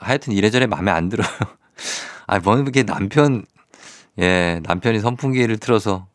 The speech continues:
걸린 거. 그, 뭐, 그 원인 제공을 할 수는 있죠. 근데 남편이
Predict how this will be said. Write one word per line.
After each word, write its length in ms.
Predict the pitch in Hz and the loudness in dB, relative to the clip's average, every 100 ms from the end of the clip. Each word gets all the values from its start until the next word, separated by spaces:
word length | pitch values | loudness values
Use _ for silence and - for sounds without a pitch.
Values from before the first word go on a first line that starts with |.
| _ | _
걸린 280 | - 87 92 | -2 -2 -2
거. 120 | 87 _ - - - - - | -6 _ -18 -14 -14 -16 0
그, 260 | 147 143 123 | 6 6 6
뭐, 140 | 127 | 2
그 400 | - 156 165 156 | 6 6 8 8
원인 300 | 123 151 175 | 6 6 4
제공을 640 | 135 123 143 139 135 135 | 4 4 4 4 2 0
할 80 | 131 | 0
수는 220 | 127 123 | -2 -4
있죠. 380 | 85 95 87 90 | -4 -6 -6 -8
근데 220 | 92 95 | -8 -8
남편이 580 | 87 87 90 107 104 92 | -6 -6 -4 -4 -4 -8